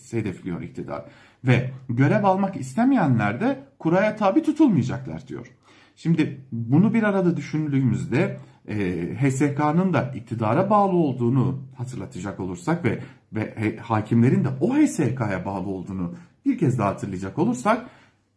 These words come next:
bunu düşününce istenilen isim sandık kurulunun başına ya da Yüksek Seçim Kurulu'nun belirlediği böl-, seçim bölgelerindeki seçim kurullarının başına geçebilir. Üstelik şu an Türkiye'de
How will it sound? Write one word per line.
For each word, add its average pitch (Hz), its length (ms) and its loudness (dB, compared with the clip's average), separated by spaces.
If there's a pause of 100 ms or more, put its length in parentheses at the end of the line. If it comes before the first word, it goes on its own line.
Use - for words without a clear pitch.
(120)
bunu 202 520 0
düşününce 180 880 0 (180)
istenilen 165 480 -2
isim 175 440 -4
sandık 156 340 -4
kurulunun 143 360 -2
başına 131 340 2
ya 120 120 0
da 123 80 0 (160)
Yüksek 131 300 -4
Seçim 131 340 -4
Kurulu'nun 110 720 0
belirlediği 107 760 0 (300)
böl-, 117 240 0
seçim 131 380 0
bölgelerindeki 104 640 0
seçim 165 340 0
kurullarının 92 520 -4
başına 147 300 0
geçebilir. 117 580 -2 (300)
Üstelik 139 520 0 (280)
şu - 180 -2
an 160 260 2
Türkiye'de 175 560 -4